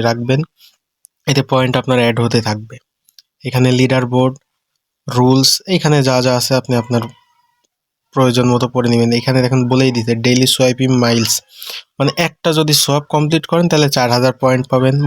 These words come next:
ভলিউমের উপরে এক ডলার ট্রেডে এক মাইলস পাবেন, রেফারারের উপর পনেরো পার্সেন্ট পাবেন। just এইভাবে কাজগুলা করে নেবেন।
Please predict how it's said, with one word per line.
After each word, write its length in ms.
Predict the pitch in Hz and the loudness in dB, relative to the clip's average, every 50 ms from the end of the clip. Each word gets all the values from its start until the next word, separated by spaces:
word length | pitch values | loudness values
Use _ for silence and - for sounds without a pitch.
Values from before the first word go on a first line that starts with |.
| 135 120 | 0 2
ভলিউমের 400 | 127 127 131 131 131 131 131 131 131 | 2 2 2 2 2 2 2 2 0
উপরে 240 | - - 135 127 123 120 - - - - - - - - _ _ _ 139 | -2 -2 -2 -2 -2 -2 -4 -10 -20 -20 -20 -20 -20 -20 _ _ _ -2
এক 60 | 131 123 123 | -2 0 0
ডলার 180 | 131 131 131 131 - | 0 0 0 0 0
ট্রেডে 300 | - - 131 127 131 127 127 120 - _ - 151 131 | 0 0 0 2 0 0 -2 -2 -6 _ -6 -6 -6
এক 60 | - - _ _ _ _ _ _ _ _ - | -6 -8 _ _ _ _ _ _ _ _ -4
মাইলস 400 | 147 135 131 123 123 127 123 - - - 139 | 0 0 2 2 2 0 0 -2 -2 0 0
পাবেন, 260 | 131 123 127 127 131 135 139 - _ _ _ _ _ _ _ _ _ _ _ - - - 127 123 | 0 2 2 0 -2 -4 -8 -12 _ _ _ _ _ _ _ _ _ _ _ -16 -6 -2 0 0
রেফারারের 540 | 127 120 113 123 123 123 127 123 123 127 127 123 | 0 0 0 0 0 2 2 2 2 2 0 0
উপর 140 | 120 131 127 123 120 - | 0 -2 -4 -4 -6 -6
পনেরো 260 | - 135 127 123 123 120 - | -4 0 0 2 2 2 0
পার্সেন্ট 280 | 127 120 - - 123 120 - | 0 -2 -2 -4 -4 -2 -2
পাবেন। 220 | 123 123 127 131 135 139 139 139 | 0 2 2 0 0 -2 -2 -2
just 200 | 143 151 147 - - 147 | 0 0 0 0 0 0
এইভাবে 280 | 143 147 151 147 160 160 165 - - - - - - - - - - _ _ _ - | 0 2 2 2 0 0 -2 -4 -12 -18 -16 -16 -16 -16 -16 -18 -20 _ _ _ -4
কাজগুলা 340 | 135 131 120 120 127 127 127 123 - | -2 -2 0 0 0 0 0 0 0
করে 140 | 139 131 127 120 | -2 -2 0 -2
নেবেন। 220 | 117 107 107 107 | -2 -4 -4 -8